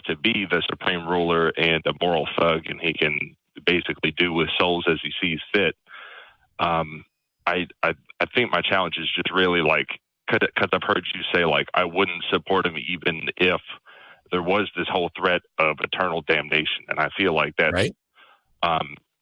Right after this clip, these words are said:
Speaker 1: it just, in my opinion, it seems like it might be a little bit, um, not well, uh, accounted for, 'cause I feel like I
Speaker 2: I,
Speaker 1: would
Speaker 2: I've accounted for it twice in this episode alone,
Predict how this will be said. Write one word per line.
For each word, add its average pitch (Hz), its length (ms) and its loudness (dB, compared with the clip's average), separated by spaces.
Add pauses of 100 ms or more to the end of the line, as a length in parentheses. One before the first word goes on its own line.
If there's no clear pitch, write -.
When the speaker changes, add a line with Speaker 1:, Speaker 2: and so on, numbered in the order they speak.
(420)
Speaker 1:
it 110 180 2
just, 123 160 2
in 117 80 4
my 104 180 2
opinion, 92 320 0
it 76 140 0
seems 87 220 -4
like 82 140 -2
it 80 120 -4
might 85 160 0
be 85 100 0
a 78 60 2
little 80 300 -2
bit, 78 320 2
um, - 460 -4 (1080)
not 90 340 -2
well, 82 540 2 (720)
uh, 76 320 -2 (760)
accounted 95 540 -2
for, 60 220 -6 (120)
'cause 104 120 0
I 117 140 0
feel 110 180 2
like 92 180 2
I 90 120 4
Speaker 2:
I, - 20 0
Speaker 1:
would 101 200 0
Speaker 2:
I've 117 140 2
accounted 143 480 6
for 135 240 8
it - 160 -4
twice 139 540 2
in 104 260 0
this 127 340 0
episode 113 680 2
alone, 95 680 0